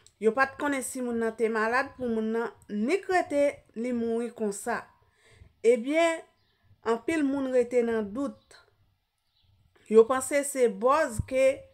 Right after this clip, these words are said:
djimi danje ap fè. Mwen pa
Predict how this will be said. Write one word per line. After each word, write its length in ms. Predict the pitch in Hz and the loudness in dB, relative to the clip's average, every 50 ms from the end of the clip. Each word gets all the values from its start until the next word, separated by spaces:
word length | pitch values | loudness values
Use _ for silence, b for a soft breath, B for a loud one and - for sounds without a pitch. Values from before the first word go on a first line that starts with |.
| b b b b b b b b | b b b b b b b b
djimi 360 | 185 180 214 262 262 277 294 233 | -12 -8 -6 -4 -2 -2 0 2
danje 360 | 247 233 226 208 220 247 - - | 2 2 2 2 0 0 0 0
ap 200 | - 214 190 - | -4 -6 -6 -8
fè. 260 | - - - 240 196 - - - - _ - - - b b b b b b b b _ - | -10 -6 -4 -2 -2 -4 -6 -14 -20 _ -20 -20 -20 b b b b b b b b _ -8
Mwen 220 | 185 202 220 220 220 | -2 -2 -2 0 0
pa 140 | 262 254 | -2 -4